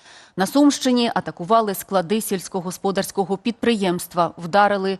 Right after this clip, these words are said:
по одному із об'єктів Сумиобленерго. Безпілотники атакували залізницю в Ростовській області, якою окупанти забезпечували фронт в Україні.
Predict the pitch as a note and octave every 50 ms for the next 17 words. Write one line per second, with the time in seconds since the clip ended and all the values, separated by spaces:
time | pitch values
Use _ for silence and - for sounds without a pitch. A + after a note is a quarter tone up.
0 | - - _ _ _ G3+ G3 F#3 E3 G3 G3 F#3+ F#3+ F#3+ E3+ E3 F3 D3 E3 F#3+
1 | G3 - - - G3 F3 E3+ - - - - - F#3 F#3 F#3 F3+ F3 - _ -
2 | E3+ C#3+ F3+ F3+ G3 G3+ G#3 G3 F3 E3 - - D3+ A#2 F#3 - _ _ _ _
3 | _ _ _ _ _ _ _ _ _ _ _ _ _ _ _ _ _ _ _ _
4 | _ _ _ _ _ _ _ _ _ _ _ _ - C4+ C#4+ - F4 F4 F#4+ -
5 | E4 D#4 - C4+ A#3+ A3 A3+ - A#3 A3 C4 D4 E4 E4+ D4+ B3 A#3 G#3+ G3+ E3
6 | G3 A#3 C4 B3+ - C#4 B3+ A3+ C#4+ D4+ - - - A3+ F#3+ D#3 - - - F3+
7 | - - G#3 B3+ B3 C#4+ C4 A#3 - - - A3+ G#3+ G3 F#3+ F#3+ F#3 - A#3+ C#4+
8 | E4 D#4 D#4 D#4 D#4 A#3 - G#3+ G3+ F#3+ G3 F#3+ A#3+ B3 C#4+ C4 D4 C#4 - -
9 | F#3 F3+ - F#3 F#3 G#3 A3 A#3 A#3+ - - F#3+ F3 F3 E3 - E3+ - G#3+ G#3
10 | G3+ F3+ F3 E3+ E3+ E3+ D#3+